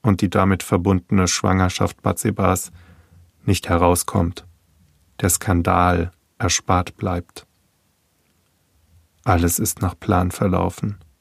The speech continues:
Batseba hält die Totenklage auf ihren Mann und trauert.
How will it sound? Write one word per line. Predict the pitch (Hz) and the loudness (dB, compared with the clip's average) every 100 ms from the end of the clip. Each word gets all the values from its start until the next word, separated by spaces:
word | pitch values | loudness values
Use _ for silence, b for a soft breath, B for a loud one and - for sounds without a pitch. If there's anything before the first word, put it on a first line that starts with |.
| _ _ _ _ _ _ _ _ _ _ _ | _ _ _ _ _ _ _ _ _ _ _
Batseba | 113 101 117 101 104 | -2 2 2 4 4
hält | 101 107 95 | 4 2 2
die | 101 | -2
Totenklage | - 110 - 113 - 110 104 104 107 | 2 0 2 0 0 0 0 2 0
auf | 104 - | 0 -2
ihren | 101 98 | 0 2
Mann | 92 90 98 113 | 2 2 0 0
und | 107 - - | -2 -4 -10
trauert. | - 101 92 85 82 | -4 0 0 0 -4